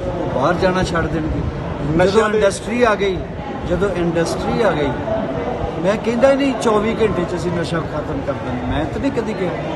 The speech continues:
Speaker 1: ਜਦੋਂ ਮੈਂ ਇਹ ਕਹਿਣਾ ਕਿ ਮਨ ਲਜ਼ਤ ਦਾ ਆਸ਼ਿਕ ਆ, ਔਰ ਮੇਰੇ ਬਾਬਾ ਜੀ ਕਹਿੰਦੇ ਨੇ, "ਮਨ ਲਜ਼ਤ ਦਾ ਆਸ਼ਿਕ ਆ, ਇਹਨੂੰ ਡਾਇਵਰਟ ਕਰਨ ਦੀ ਲੋੜ ਆ,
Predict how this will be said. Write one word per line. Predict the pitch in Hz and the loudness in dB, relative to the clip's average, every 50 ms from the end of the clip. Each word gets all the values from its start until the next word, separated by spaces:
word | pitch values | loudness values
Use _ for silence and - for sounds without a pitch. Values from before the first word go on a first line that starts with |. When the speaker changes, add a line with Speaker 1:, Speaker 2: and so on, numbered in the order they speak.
| - - - - - - - 139 | -2 -2 -2 -2 -2 -4 -2 -2
Speaker 1:
ਜਦੋਂ | 156 156 156 160 151 131 151 139 135 139 - - 170 | -2 -2 -2 -2 -2 -2 -4 -4 -4 -6 -4 -2 0
ਮੈਂ | 180 202 214 226 | 2 2 4 4
ਇਹ | 220 226 233 | 4 4 4
ਕਹਿਣਾ | 226 - 196 196 214 220 240 254 254 - - - - - - - | 2 0 0 0 0 0 0 -2 -2 -4 -6 -6 -6 -4 -2 0
ਕਿ | 214 208 - - - - - - - | 0 0 -2 -4 -6 -4 -4 -2 0
ਮਨ | 156 156 170 180 180 175 160 | 2 2 2 2 2 0 0
ਲਜ਼ਤ | 160 143 135 180 185 | 0 0 0 0 0
ਦਾ | 175 - 180 | 2 2 2
ਆਸ਼ਿਕ | 170 165 165 156 151 147 139 170 170 - - - 170 | 2 4 2 2 2 2 2 2 -2 -2 -2 0 0
ਆ, | 175 | 2
ਔਰ | 185 190 | 2 0
ਮੇਰੇ | 175 180 180 170 175 | 0 0 0 0 0
ਬਾਬਾ | 165 - 147 143 139 160 165 | 2 2 2 2 2 2 0
ਜੀ | 160 165 | 0 -2
ਕਹਿੰਦੇ | - - 139 139 131 135 | -2 -2 -2 -2 -2 -2
ਨੇ, | 127 120 117 - 120 | -2 -2 -4 -2 -2
"ਮਨ | 135 151 170 180 185 | 0 0 2 2 2
ਲਜ਼ਤ | 170 160 151 135 - 170 175 | 2 2 0 2 0 0 0
ਦਾ | 165 151 180 180 175 165 147 | 2 2 2 2 2 2 0
ਆਸ਼ਿਕ | 139 131 127 - 143 143 127 - 160 160 | 0 0 -2 -2 -4 -4 -4 -4 -2 -2
ਆ, | 170 180 196 - - - - - - - - | -2 -4 -4 -6 -6 -8 -8 -8 -8 -4 -2
ਇਹਨੂੰ | 165 180 185 202 190 156 | 0 0 0 0 -2 0
ਡਾਇਵਰਟ | 147 143 135 135 131 175 220 240 202 - - 214 | 0 0 2 2 4 4 4 2 2 0 0 0
ਕਰਨ | 202 180 160 156 | 0 0 2 0
ਦੀ | 156 151 | 0 0
ਲੋੜ | 139 135 131 120 107 107 | 0 0 0 0 0 -2
ਆ, | 104 | -2